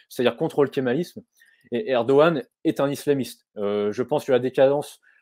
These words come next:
a, il, il pense, il pense que la décadence a débuté avec l'occidentalisation de l'Empire ottoman, avec les Tanzimat. Les cercles proches du pouvoir parlent d'ailleurs d'une parenthèse de deux cents ans.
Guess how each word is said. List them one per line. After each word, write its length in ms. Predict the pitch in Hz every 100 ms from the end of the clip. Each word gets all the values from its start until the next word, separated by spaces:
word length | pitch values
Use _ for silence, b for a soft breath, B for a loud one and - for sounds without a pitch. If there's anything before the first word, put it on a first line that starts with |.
| b
a, 240 | 113 113 139
il, 120 | 143
il 180 | 151 135
pense, 340 | 175 160 - -
il 160 | 120 117
pense 220 | 151 -
que 80 | 127
la 80 |
décadence 540 | 120 127 135 135 139 -
a 80 | 117
débuté 400 | 123 127 131 151
avec 240 | 117 -
l'occidentalisation 1200 | 151 151 - 151 139 147 143 135 135 - 156 143 -
de 80 | 113
l'Empire 300 | 110 - 117
ottoman, 400 | 113 113 131 175 _ -
avec 220 | 113 113
les 100 | 117
Tanzimat. 480 | 120 113 117 139 160 - _ B B B B B
Les 100 | 117
cercles 360 | - 151 - 135
proches 360 | - 156 139
du 140 | 117 120
pouvoir 500 | - 123 151 165 -
parlent 160 | 123
d'ailleurs 200 | 120 147
d'une 160 | 131 123
parenthèse 380 | 120 117 151 120
de 80 | 113
deux 220 | 127 131
cents 300 | - 139 120
ans. 160 | 117